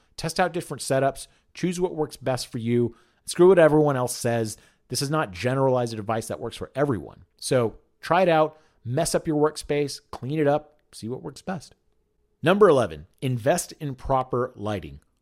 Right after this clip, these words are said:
Holy cow. Over the years, this has been a major problem. And once I got it figured out, geez, it was such, it was such a big benefit to just have proper lighting.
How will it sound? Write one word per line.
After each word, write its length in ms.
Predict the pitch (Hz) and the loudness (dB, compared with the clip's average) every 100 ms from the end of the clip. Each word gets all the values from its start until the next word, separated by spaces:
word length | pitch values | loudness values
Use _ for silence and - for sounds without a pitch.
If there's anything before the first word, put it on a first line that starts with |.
| _ | _
Holy 920 | - 135 139 135 - - 113 110 107 - - | 0 2 4 0 -4 -6 -4 -4 -6 -12 -16
cow. 360 | - 87 73 - _ _ _ _ | -12 -10 -12 -16 _ _ _ _
Over 240 | 147 185 | 2 4
the 100 | 208 | 2
years, 440 | 180 131 101 92 - | -2 -2 -2 -4 -8
this 140 | - 135 | -6 -4
has 120 | 160 | -2
been 120 | 156 | -2
a 80 | 120 | -2
major 500 | 107 104 120 143 202 | -4 -4 -2 -2 -6
problem. 640 | 202 143 110 95 101 101 101 _ _ - | -4 -2 -2 -4 -6 -8 -12 _ _ -10
And 260 | 113 107 | -8 -6
once 260 | 104 185 202 | -2 0 0
I 100 | 220 | 0
got 180 | 202 190 | 2 0
it 100 | - | 0
figured 320 | - 151 135 | 2 4 4
out, 300 | 135 135 - _ _ _ _ _ | 2 -2 -4 _ _ _ _ _
geez, 420 | - - 151 95 | -12 -8 -6 -6
it 80 | - | -6
was 160 | 131 - | -4 0
such, 340 | - 196 - | 2 2 0
it 80 | - | -6
was 140 | 127 - | -6 -4
such 320 | - 214 220 | 2 2 4
a 100 | 208 | 0
big 320 | 131 165 117 | 0 -2 -2
benefit 420 | 127 127 - - _ _ _ | -6 -6 -12 -18 _ _ _
to 80 | - | -12
just 160 | 127 - | -10 -10
have 260 | 107 _ | -12 _
proper 600 | - 147 165 180 180 165 _ _ | -4 -2 -2 -4 -6 -8 _ _
lighting. 340 | 110 117 87 | -6 -6 -6